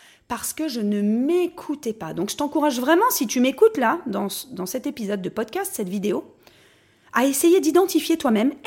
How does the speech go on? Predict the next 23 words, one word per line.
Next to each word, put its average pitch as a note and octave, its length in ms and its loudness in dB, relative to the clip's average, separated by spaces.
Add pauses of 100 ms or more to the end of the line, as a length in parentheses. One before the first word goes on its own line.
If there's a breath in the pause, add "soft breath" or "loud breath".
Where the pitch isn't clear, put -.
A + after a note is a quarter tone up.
exercice A#3 540 0
à A3 60 -10
faire, E4+ 320 -16 (100)
essaye D4 320 -2
d'identifier A#3+ 640 -6
tes A3+ 120 -6
limites. E3+ 400 -8 (640)
Dans F3+ 180 -8
un, - 80 -12 (140)
en G3 100 -4
bas G#3 160 0
comme G3+ 220 -4
en D#3 140 -4
haut. - 100 -10
Essaye D4 240 -2
d'identifier, A#3+ 500 -4
est-ce C#4+ 100 -6
que A#3 80 -6
tu A3 120 -8
es G3+ 40 -4
quelqu'un A3+ 280 -6
qui G#3 140 -6
est G3+ 60 -6